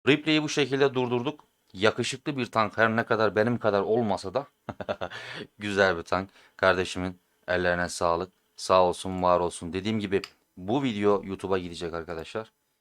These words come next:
YouTube'a göndereceğiz. Şuradan hemen sevgili kardeşimin,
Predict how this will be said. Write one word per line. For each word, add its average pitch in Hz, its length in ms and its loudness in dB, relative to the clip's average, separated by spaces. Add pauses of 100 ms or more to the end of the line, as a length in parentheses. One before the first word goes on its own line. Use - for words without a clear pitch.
(420)
YouTube'a 92 500 -4 (160)
göndereceğiz. 92 800 -4 (380)
Şuradan 127 420 4 (460)
hemen 127 440 2 (100)
sevgili 117 440 -2
kardeşimin, 110 600 -2